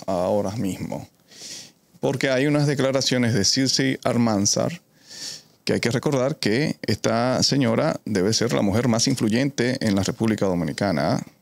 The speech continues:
La más influyente, porque es una, es, para mí, debe ser la vocera, la vocera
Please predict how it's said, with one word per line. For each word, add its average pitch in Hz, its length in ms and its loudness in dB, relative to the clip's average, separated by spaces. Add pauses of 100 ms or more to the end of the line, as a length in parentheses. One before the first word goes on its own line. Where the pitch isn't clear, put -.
(160)
La 101 120 -2
más 107 180 0
influyente, 107 720 0 (480)
porque 127 520 -2 (720)
es - 200 0
una, 147 200 2 (560)
es, 185 200 2
para 165 300 0
mí, 208 540 2 (340)
debe 160 180 2
ser 185 180 2
la 165 120 4
vocera, 123 560 2
la 120 140 2
vocera 165 600 0